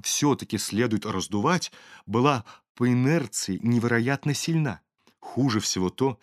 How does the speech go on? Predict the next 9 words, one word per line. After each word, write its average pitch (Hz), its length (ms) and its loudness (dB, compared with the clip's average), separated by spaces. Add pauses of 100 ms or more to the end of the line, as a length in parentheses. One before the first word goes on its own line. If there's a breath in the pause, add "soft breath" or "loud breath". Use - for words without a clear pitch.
(160 loud breath)
что - 260 -2
романтические 120 920 2
юноши 123 640 0 (200 loud breath)
верили 143 440 2
всерьёз. 156 720 -2 (360 loud breath)
Вот 131 320 2
что - 220 0
писал 123 320 0
впоследствии 120 840 -2